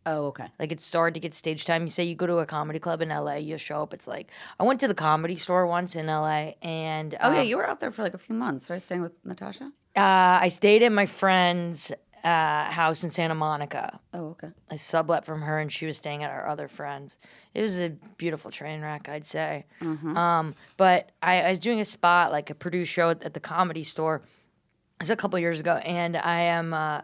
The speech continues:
Speaker 2: going through, like, the back, and I thought I was so cool. And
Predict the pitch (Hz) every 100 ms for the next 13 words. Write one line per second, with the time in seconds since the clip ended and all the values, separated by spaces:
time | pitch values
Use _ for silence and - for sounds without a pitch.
0 | - _ _ _ 226 247 240 214 185 170
1 | 170 170 170 165 - _ - 180 175 165
2 | 160 165 - 160 156 - - - 147 -
3 | - 131 - 143 _ - - - 170 180
4 | 180 175